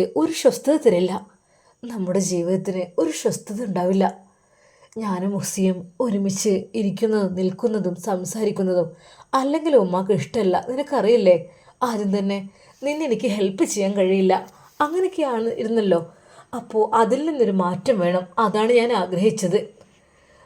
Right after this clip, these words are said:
എൻ്റെ മുസി, എന്നോട് ക്ഷമിക്കണം ട്ടോ. സിനു, ഞാൻ ക്ഷമിച്ചിരിക്കുന്നു. എനിക്കൊന്നുമില്ല. ഞാൻ വിചാരിച്ച കാര്യം, ഒരു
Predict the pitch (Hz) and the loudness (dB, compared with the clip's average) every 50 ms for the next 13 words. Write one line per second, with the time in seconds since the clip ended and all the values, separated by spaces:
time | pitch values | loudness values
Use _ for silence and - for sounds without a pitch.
0 | _ _ _ _ _ _ _ - 220 196 180 - 196 185 - - - _ _ _ | _ _ _ _ _ _ _ -8 -4 -4 -2 0 0 -2 -2 -4 -12 _ _ _
1 | _ _ - 233 208 156 - - - 196 165 160 - - 247 269 269 285 233 208 | _ _ -8 -4 -4 -4 -4 -4 -6 -6 -6 -6 -6 -8 -8 -6 -4 -4 -4 -4
2 | 190 - - - 175 175 180 160 - - 220 202 - 196 190 170 165 160 - - | -4 -6 -4 -6 -4 -4 -4 -6 -6 -6 -4 -4 -2 -2 -4 -4 -4 -8 -12 -16
3 | _ - - _ _ _ - - _ - - - 294 277 254 247 247 247 247 - | _ -20 -20 _ _ _ -20 -20 _ -16 -10 -6 -4 -2 0 0 0 -2 -4 -10
4 | - _ _ _ _ _ _ _ _ _ - - - _ _ _ _ _ _ _ | -20 _ _ _ _ _ _ _ _ _ -20 -20 -20 _ _ _ _ _ _ _
5 | - - - - _ _ _ - 269 311 320 320 - - 285 226 240 240 - 302 | -20 -20 -20 -20 _ _ _ -8 -6 -6 -6 -4 2 2 2 2 2 -4 -4 -6
6 | 262 247 - 240 233 220 220 226 254 277 330 - - 330 294 269 277 311 359 311 | -6 -2 2 2 2 2 2 -2 -4 -4 -4 -6 -4 -4 -4 -4 -4 -2 0 0
7 | 240 208 214 - - - _ _ - - _ _ _ - 294 302 277 269 277 285 | 0 0 0 -6 -6 -8 _ _ -20 -20 _ _ _ -8 -6 -4 -2 -2 -2 -2
8 | 285 240 269 247 247 240 240 - 285 285 269 254 240 254 254 254 - - _ - | 0 6 6 6 6 6 0 -6 -2 0 2 2 4 4 4 2 2 -10 _ -2
9 | 285 320 349 | -2 -2 -2